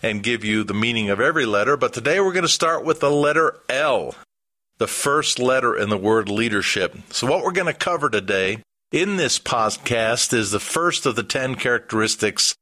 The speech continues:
every new leader must master.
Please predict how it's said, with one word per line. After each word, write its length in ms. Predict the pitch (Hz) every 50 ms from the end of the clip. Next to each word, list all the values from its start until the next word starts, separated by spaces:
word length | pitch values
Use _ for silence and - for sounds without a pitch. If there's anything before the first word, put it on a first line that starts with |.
| _ _ _ _ _ _ _ _ _ _
every 440 | 160 185 208 180 196 208 208 185 170
new 560 | 139 135 127 123 131 139 139 139 135 147 - -
leader 520 | - 123 117 120 120 117 113 117 107 107 -
must 640 | - 104 98 104 104 107 107 - - - - - -
master. 720 | 87 87 90 98 101 98 95 - - - - 85 73 73